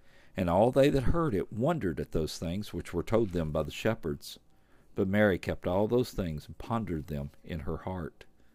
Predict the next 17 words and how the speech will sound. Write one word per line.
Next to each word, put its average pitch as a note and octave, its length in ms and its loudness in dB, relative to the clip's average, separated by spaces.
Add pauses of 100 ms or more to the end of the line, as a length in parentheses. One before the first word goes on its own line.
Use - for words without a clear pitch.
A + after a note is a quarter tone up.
(420)
And E2+ 160 0
the D2+ 60 -2
shepherds - 480 -2
returned, G#2+ 480 0
glorifying, G#2 680 4
praising A#2 440 2
God G2+ 320 0
for E2 200 -2
all B2+ 200 4
the C3+ 140 0
things F2+ 460 -2
that - 120 -4
they F2 140 2
had E2+ 100 2
heard A2+ 420 2 (320)
and E2 160 -6
seen, G#2+ 520 -4